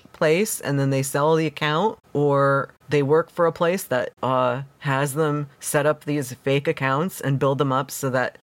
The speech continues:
people can buy them for their propaganda, their advertising needs. So then a paper from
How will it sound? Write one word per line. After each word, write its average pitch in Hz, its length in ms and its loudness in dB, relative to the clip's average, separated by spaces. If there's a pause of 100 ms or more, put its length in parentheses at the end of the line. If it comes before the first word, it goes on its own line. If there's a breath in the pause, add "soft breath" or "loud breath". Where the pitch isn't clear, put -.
people 139 240 0
can 143 340 0
buy 156 300 2
them 135 240 -4
for 131 200 -2
their 131 440 0 (140)
propaganda, 147 920 2
their 131 240 0
advertising 143 1040 0 (160)
needs. 175 500 0 (100)
So 170 140 -2
then 170 80 2
a 160 60 2
paper 190 440 2
from 151 680 2